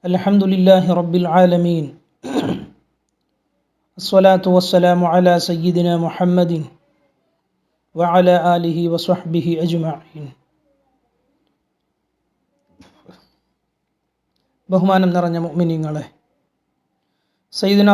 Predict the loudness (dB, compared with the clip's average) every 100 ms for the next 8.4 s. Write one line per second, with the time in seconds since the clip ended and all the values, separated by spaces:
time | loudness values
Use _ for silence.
0 | 4 2 -2 0 2 2 0 -4 -2 2
1 | 2 2 -2 -2 -2 -4 -4 -4 -2 -2
2 | 0 2 2 2 2 -2 _ _ _ _
3 | _ _ _ _ -6 -4 -4 -4 -4 -2
4 | 0 0 -2 -2 0 2 0 -4 -14 _
5 | _ _ _ _ _ _ _ _ _ _
6 | _ _ _ 0 2 0 -2 -2 0 0
7 | -2 0 0 2 0 0 0 0 -2 -4
8 | 0 0 2